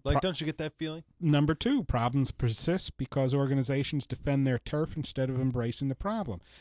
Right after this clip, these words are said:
Speaker 2: The T S A blames the facilities people who blame someone else, and around and around it goes.
Speaker 1: Yeah,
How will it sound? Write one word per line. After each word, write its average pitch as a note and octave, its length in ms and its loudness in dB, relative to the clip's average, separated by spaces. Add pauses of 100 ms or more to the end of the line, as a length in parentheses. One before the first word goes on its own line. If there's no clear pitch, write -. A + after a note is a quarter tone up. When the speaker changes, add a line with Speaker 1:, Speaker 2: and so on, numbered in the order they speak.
(140)
Speaker 2:
The B2 80 -6
T C#3 240 2
S B2+ 180 0
A C#3+ 160 0
blames C3+ 400 0
the A#2 60 -8
facilities E3 580 0
people C#3+ 400 -2
who C#3+ 80 -4
blame A#2 240 -2
someone G#2 380 -2
else, C#3+ 260 -2
and A#2 100 -4
around G2 360 -4
and G#2+ 80 -4
around G#2+ 320 -2
it - 80 -8
goes. C#4 420 -10 (680)
Speaker 1:
Yeah, G3+ 220 2